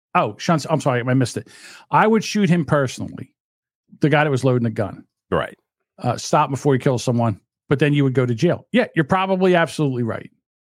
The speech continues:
Speaker 1: Absolutely right. Uh, no, I'm not going and <laughs> I'm not giving you a play-by-play on the video. It was horrible. It's hard to watch. I cou-, I couldn't,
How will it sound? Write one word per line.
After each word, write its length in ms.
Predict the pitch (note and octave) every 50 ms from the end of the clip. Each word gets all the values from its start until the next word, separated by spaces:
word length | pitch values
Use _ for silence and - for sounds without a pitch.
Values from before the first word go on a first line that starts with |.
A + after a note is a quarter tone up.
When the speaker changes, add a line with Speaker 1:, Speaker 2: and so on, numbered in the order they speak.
| _ _ _ _ _ _ -
Speaker 1:
Absolutely 420 | B2+ B2+ - - A#2+ - - -
right. 240 | - - - - - - _ _ _ _ _ _ _ _ _ _ _ _ _ _ _ _ _ _ _ _ _ _ _ _ _ _ _ _ _
Uh, 500 | - A#2+ A2+ A2 G#2+ G#2 G2+ G2+ G2 G2+ - -
no, 440 | C3+ C#3 C3+ C#3 C#3+ C#3 C#3 C3+ B2+
I'm 100 | A#2+ B2
not 360 | B2 C3 D3 D#3 D3+ D3 -
going 340 | - C#3 B2 B2 A#2+ A#2 A2+
and 160 | A2+ G#2 - - -
<laughs> 300 | - - - - - -
I'm 240 | - C3+ A2 A#2 A#2+
not 320 | C#3+ D3 E3 E3+ E3+ -
giving 220 | - D#3+ C#3+ C#3 C#3+
you 100 | C#3 C3
a 40 | A#2
play-by-play 640 | - - C3 B2 A#2 A#2 A2+ A2 - - A#2 G#2+ G#2
on 100 | G2 G2+
the 60 | F#2+
video. 200 | F#2+ A2 A2+ A#2+
It 40 | -
was 100 | E3 -
horrible. 480 | - C#3 D#3+ F3+ E3 G#2 - - - -
It's 120 | - C3 -
hard 160 | F3 G3 A#3
to 60 | E3+ B2
watch. 340 | C3+ E3+ D3+ G#2+ - - -
I 100 | B2+ -
cou-, 140 | - F3+ -
I 100 | C3 E3+
couldn't, 280 | - D3+ C3 A2 G#2+